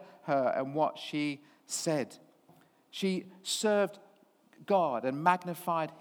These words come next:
him, and she pointed people to him, and people gathered to hear the wisdom that she carried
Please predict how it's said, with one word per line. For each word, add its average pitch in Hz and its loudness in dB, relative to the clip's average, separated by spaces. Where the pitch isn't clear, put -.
him, 113 -6
and 147 -2
she 165 -6
pointed 185 -4
people 175 -4
to 220 -6
him, 151 -8
and 131 -8
people 160 -8
gathered 143 -4
to 131 -6
hear 147 0
the 131 -4
wisdom 139 -4
that 127 -8
she - -8
carried 117 -2